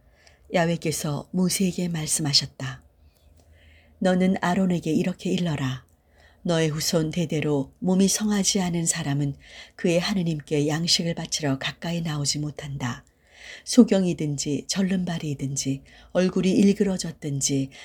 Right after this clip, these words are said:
사지가 제대로 생기지 않았든지 하여 몸이 성하지 않은 사람은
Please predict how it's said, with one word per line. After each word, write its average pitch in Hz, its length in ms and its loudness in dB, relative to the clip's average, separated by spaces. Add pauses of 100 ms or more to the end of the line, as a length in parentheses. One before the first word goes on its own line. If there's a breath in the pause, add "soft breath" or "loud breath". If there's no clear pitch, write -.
사지가 143 680 -2
제대로 170 420 -2
생기지 190 480 0
않았든지 160 600 -2
하여 147 360 -2 (320 loud breath)
몸이 170 260 2
성하지 208 520 2
않은 156 220 -2
사람은 147 500 -4